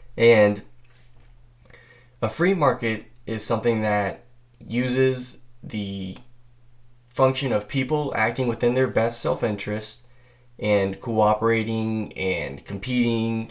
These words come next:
and all those things, right? Whichever one's best at the time in order to put themselves ahead in life, but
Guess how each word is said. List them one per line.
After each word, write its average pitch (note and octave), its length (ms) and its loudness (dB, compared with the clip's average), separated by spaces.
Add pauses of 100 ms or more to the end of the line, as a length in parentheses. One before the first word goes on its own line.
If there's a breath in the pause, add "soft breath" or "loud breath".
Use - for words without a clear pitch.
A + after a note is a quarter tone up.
(140)
and - 380 -10
all B2+ 200 6
those B2+ 260 0
things, G2 320 -2
right? G#2 360 -2
Whichever A#2 360 0
one's A#2+ 220 4
best A2 300 0
at A2 80 -8
the A#2 80 0
time G2+ 400 -4 (320 soft breath)
in A2 160 0
order G#2+ 260 0
to G2+ 500 -4 (220 soft breath)
put B2 180 -2
themselves A#2+ 440 2
ahead A#2+ 260 -2
in G2 100 -2
life, F#2+ 380 -4
but G#2 400 2